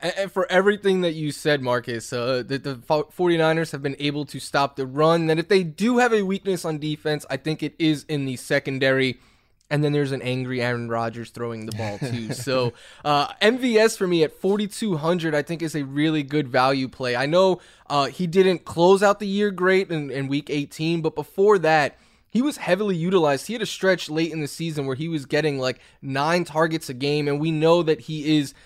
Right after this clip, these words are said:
Speaker 1: their best deep threat o-, outside of Davante Adams, who's their best everything.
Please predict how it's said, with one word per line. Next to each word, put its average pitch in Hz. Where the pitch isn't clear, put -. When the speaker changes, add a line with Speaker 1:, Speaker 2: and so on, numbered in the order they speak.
Speaker 1:
their 156
best 147
deep 151
threat 151
o-, -
outside 135
of 113
Davante 113
Adams, 107
who's 117
their 113
best 104
everything. 110